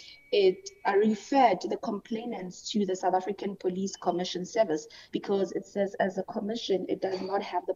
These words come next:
powers, uh, to, you know, investigate that. And there are relevant organs of state that complainants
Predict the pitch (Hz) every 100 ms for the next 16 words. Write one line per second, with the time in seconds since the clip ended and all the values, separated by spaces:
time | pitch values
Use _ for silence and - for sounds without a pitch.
0 | - 233 220 175 180 - - - - 175
1 | 175 - - 208 190 - 196 180 185 196
2 | 180 196 - 202 - 190 220 170 160 160
3 | - 170 170 180 185 - 226 220 190 196
4 | 185 180 - - 196 190 175 - 165 -
5 | - 220 190 196 - - - - 190 185
6 | 180 - 196 185 - 214 220 185 180 175